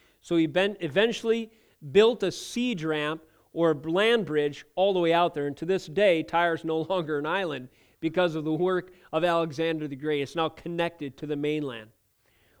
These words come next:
All those buildings and all those great structures and all these monuments to the wealth and commerce in the city of Tyre were actually broken down and used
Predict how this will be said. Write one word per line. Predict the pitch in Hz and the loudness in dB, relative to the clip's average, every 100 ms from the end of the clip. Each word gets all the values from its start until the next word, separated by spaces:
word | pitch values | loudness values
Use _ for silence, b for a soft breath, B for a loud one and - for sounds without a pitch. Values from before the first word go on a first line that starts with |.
| _ | _
All | 156 226 | 2 4
those | 262 302 180 | 4 0 0
buildings | 147 208 208 160 117 - - - | 4 6 4 2 -6 -14 -20 -8
and | 165 | -2
all | 190 226 | 0 2
those | 220 190 - | 2 2 -2
great | 185 156 196 196 | -8 0 0 0
structures | - 190 180 - 175 170 170 - | -2 0 0 -2 -6 -4 -4 -8
and | 127 _ b b | -18 _ b b
all | 165 190 | 0 2
these | 196 190 | 2 0
monuments | 175 175 185 185 185 175 | 2 4 4 2 -2 -6
to | 160 | -6
the | 147 | -4
wealth | 139 170 185 185 | 0 4 4 2
and | 156 139 | -4 -8
commerce | - 175 175 180 185 180 - b b b | -2 2 2 0 -4 -6 -18 b b b
in | 156 156 | -6 -4
the | |
city | 151 196 202 | -2 0 2
of | 180 - | 0 0
Tyre | 156 165 185 202 - b b | 2 4 4 -2 -8 b b
were | - | 0
actually | 196 214 214 175 | 2 2 -2 -2
broken | 139 160 247 254 269 | -2 -2 -2 -2 0
down | 180 160 165 170 - | 2 2 0 -2 -2
and | 160 160 | -2 -2
used | 175 226 208 165 - | -2 0 0 0 -4